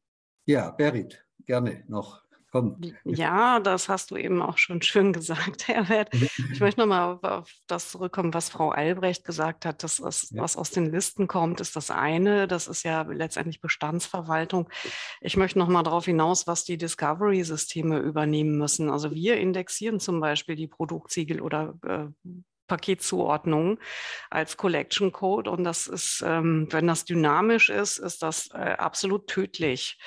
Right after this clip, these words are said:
Speaker 2: <laughs> für Discovery-Systeme, weil man gar nicht so schnell hinterherkommt, äh, die Daten zu aktualisieren. Und, äh, also ist die Frage natürlich, wozu muss man das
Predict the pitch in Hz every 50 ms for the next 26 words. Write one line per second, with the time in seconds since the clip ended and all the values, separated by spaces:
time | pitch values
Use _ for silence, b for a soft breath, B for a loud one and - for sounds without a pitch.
0 | B B B B B B B B _ _ - 226 - - 233 226 - 233 208 208
1 | - 214 - - 233 226 - - - - - 165 160 170 165 170 170 170 170 170
2 | 165 165 - - - 156 170 175 180 226 277 B B B B B B B B -
3 | 220 214 - 190 175 175 180 190 190 185 175 185 170 185 214 208 202 202 185 -
4 | 196 190 202 202 208 202 190 190 185 190 208 196 - 202 165 156 160 151 - -
5 | - 170 165 165 160 160 170 175 170 160 165 - - 175 170 - - - - -
6 | - - - - - 160 160 165 151 156 170 190 175 147 143 147 160 - - 165
7 | 160 160 156 156 151 156 - - - - 165 160 156 160 156 156 151 B B B
8 | B B B B B B B B B _ - - - - - - - - - _
9 | _ _ - 196 175 190 196 - - - - 196 - - - 208 196 - - 175
10 | 180 190 208 202 196 190 180 - 196 202 196 190 196 190 - 202 - - - 165
11 | 151 160 185 196 - - 190 185 175 170 175 170 - 190 170 151 139 143 139 135
12 | - - - - _